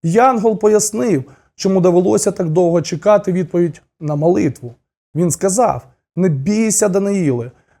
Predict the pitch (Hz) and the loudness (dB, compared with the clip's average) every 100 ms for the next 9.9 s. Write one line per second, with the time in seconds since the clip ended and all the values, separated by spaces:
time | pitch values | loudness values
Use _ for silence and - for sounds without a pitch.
0 | - 151 185 175 - 220 214 226 226 170 | -4 0 2 0 2 2 4 2 2 2
1 | 185 160 135 - _ - 175 180 185 - | -2 -2 -4 -10 _ -2 0 0 -4 -2
2 | 175 160 190 208 - 214 220 - 185 175 | -4 0 2 2 0 0 2 0 0 0
3 | 180 170 165 180 160 175 196 - 190 190 | -2 -4 -4 -4 -2 0 -2 -2 -4 -2
4 | 175 202 196 170 160 185 185 180 180 170 | -4 -6 -4 -4 0 0 2 -2 -2 -2
5 | 190 175 139 170 123 120 127 _ _ - | -2 -2 2 2 2 -4 -12 _ _ -8
6 | 156 180 - 175 180 208 175 190 190 180 | 0 0 0 -2 2 2 2 0 0 -2
7 | 156 - 220 160 - 135 _ _ - 202 | -2 -4 -4 -4 -6 -14 _ _ -2 2
8 | 208 214 208 - 240 240 - 233 226 - | 2 2 0 0 2 2 2 -2 -4 0
9 | 202 214 - 190 190 202 151 120 | 0 0 0 0 2 4 2 -2